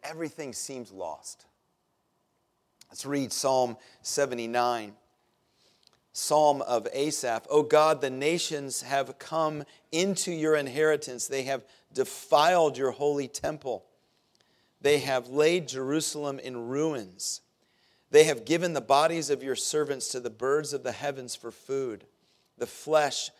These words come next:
of your faithful to the beasts of the earth. They have poured out their blood like water all around Jerusalem, and there was no one to bury them. We have become like a taunt to our neighbors, mocked and derided by those around us.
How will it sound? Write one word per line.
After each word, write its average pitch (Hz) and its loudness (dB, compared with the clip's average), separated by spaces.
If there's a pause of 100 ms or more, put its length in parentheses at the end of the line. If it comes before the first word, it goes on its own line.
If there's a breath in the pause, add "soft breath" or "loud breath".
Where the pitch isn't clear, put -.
(120 soft breath)
of 131 -2
your 160 -2
faithful 175 -4
to 123 -12
the 120 -8
beasts 143 -6
of 123 -10
the 120 -14
earth. 123 -6 (500 soft breath)
They 147 8
have 147 4
poured 190 2
out 156 -2
their 139 2
blood 147 4
like 127 0
water 135 2
all 147 2
around 139 -2
Jerusalem, 127 -8 (300 soft breath)
and 147 -6
there 151 4
was 139 2
no 147 0
one 180 -2
to 143 -10
bury 139 -4
them. 95 -14 (880)
We 156 -2
have 160 0
become 165 -4
like 143 -2
a 123 -6
taunt - -10
to - -10
our 123 -6
neighbors, 120 -6
mocked 123 -6
and 127 -12
derided 123 -4
by 113 -4
those 123 -6
around 117 -8
us. 104 -12